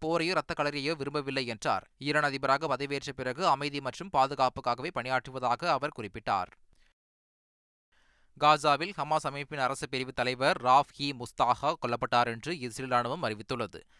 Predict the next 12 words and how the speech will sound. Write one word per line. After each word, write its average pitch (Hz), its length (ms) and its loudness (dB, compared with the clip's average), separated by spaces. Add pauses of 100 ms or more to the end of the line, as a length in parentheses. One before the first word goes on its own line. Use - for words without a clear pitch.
(220)
லெபனானில் 139 560 2
ஹிஸ்புல்லாவுக்கு 135 540 2
எதிராக 127 520 0
சண்டையிடும் 131 400 -6
இஸ்ரேல், 113 400 -6 (320)
காசாவில் 170 520 4
ஹமாஸ் 151 300 0
இயக்கத்திற்கு 139 500 -8
எதிராகவும் 131 460 0
தாக்குதல் 135 380 -2
நடத்தி 123 220 -8
வருகிறது. 101 480 -10